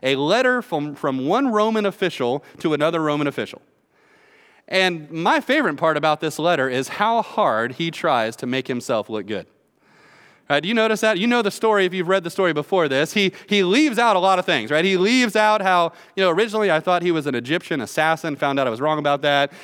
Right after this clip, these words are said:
He, he leaves out the fact that he almost scourged a Roman citizen without finding out that he was one. In fact, he makes it sound like he learned he was a Roman citizen right at the beginning of the story. So it just kinda adds a little human touch. He's writing to his superior officer,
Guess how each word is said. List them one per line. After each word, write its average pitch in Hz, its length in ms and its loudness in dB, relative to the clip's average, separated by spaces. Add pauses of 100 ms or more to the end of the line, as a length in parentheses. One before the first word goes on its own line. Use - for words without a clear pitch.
(120)
He, 185 200 -2
he 175 180 2
leaves 208 320 0
out 214 200 2
the 196 80 -6
fact 196 340 0
that 165 100 0
he 151 160 0
almost 180 480 0
scourged 180 540 0
a 139 100 0
Roman 156 340 0
citizen 180 460 -2
without 156 240 -2
finding 151 260 0
out 147 140 0
that 127 60 -4
he 117 60 -2
was 151 260 -2
one. 170 340 0 (520)
In - 60 -14
fact, 185 180 0
he 180 100 -4
makes 180 220 0
it 151 100 -8
sound 175 240 0
like 156 180 -2
he 160 180 0
learned 160 260 2
he 165 60 2
was 143 100 -2
a 135 60 0
Roman 156 260 0
citizen 151 340 -4
right 143 160 2
at 143 60 -10
the 135 80 -8
beginning 139 320 -4
of 123 80 -2
the 113 80 -12
story. 151 380 -2
So 135 240 -2 (240)
it 208 160 2
just 254 160 -4
kinda 233 200 2
adds 190 240 2
a 202 60 0
little 175 160 2
human 202 400 0
touch. 147 320 -2
He's 175 220 -4
writing 214 260 2
to 196 80 0
his 190 160 0
superior 196 480 2
officer, 190 500 0